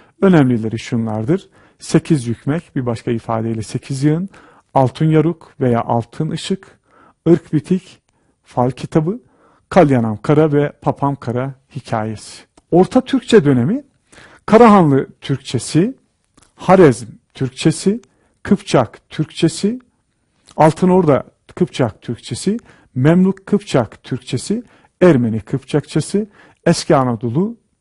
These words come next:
Türkçesi, Çağatay Türkçesi şeklinde sınıflandırılabilir. Karahanlı Türkçesine baktığımızda, Karahanlı Türkçesi temelde Uygurcaya dayanır.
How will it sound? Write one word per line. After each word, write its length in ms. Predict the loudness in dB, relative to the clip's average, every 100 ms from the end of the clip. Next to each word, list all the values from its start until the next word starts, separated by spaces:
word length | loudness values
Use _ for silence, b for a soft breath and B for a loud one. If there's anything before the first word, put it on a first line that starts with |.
| _ _
Türkçesi, 720 | -10 -10 -8 -8 -4 -4 -4 b b b _
Çağatay 580 | 2 2 2 0 -2 -2 _
Türkçesi 500 | -8 -8 -6 -10 -10
şeklinde 520 | -8 -8 -6 -8 -6 -4
sınıflandırılabilir. 1120 | -4 -6 -4 -6 -6 -8 -8 -10 -16 -20 -20 _ _ _ _ b b b b b 2
Karahanlı 420 | 6 6 6 2
Türkçesine 580 | -4 -4 -4 0 -2 -2
baktığımızda, 720 | -4 -4 -4 -4 -4 -6 -8 b b b
Karahanlı 480 | 0 4 4 4 0
Türkçesi 600 | -4 -14 -6 -6 -4 -2
temelde 560 | 0 2 0 0 -2 -4
Uygurcaya 720 | -2 -2 0 -2 -2 -2 0
dayanır. 520 | 0 0 -2 -8